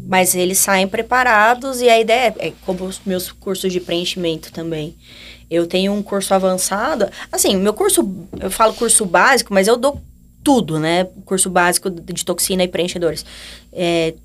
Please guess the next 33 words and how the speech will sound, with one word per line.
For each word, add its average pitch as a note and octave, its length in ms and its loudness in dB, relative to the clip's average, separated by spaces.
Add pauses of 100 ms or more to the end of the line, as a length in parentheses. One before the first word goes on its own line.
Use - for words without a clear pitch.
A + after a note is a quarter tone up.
todas A3+ 420 6
as F3 140 -2
técnicas, D#3 640 -2
né? E3 320 -4 (400)
E E3 120 0
é D#3+ 60 0
um E3+ 60 -6
curso F#3+ 280 -4
vip G3 220 -6
também. A#3 300 -2 (240)
Agora, F#3+ 280 6
eu G3 60 6
tenho A3 200 -2
um A3+ 160 2
outro B3 420 4
curso D4 500 -6
que - 240 -6
é, A#3 160 4
tipo, - 300 -8
uma D#4 320 0
mentoria F#4 840 2
mesmo D4 560 2
de A#3+ 160 -8
preenchimento. D4+ 800 -4
Por F4 200 -2
quê? G#3 200 -4
O - 40 -8
que - 140 -16
que - 100 -12
eu F#4 160 -2 (120)
observei G#3 720 0 (380)
no G#3 80 -4
mercado? F#3+ 580 0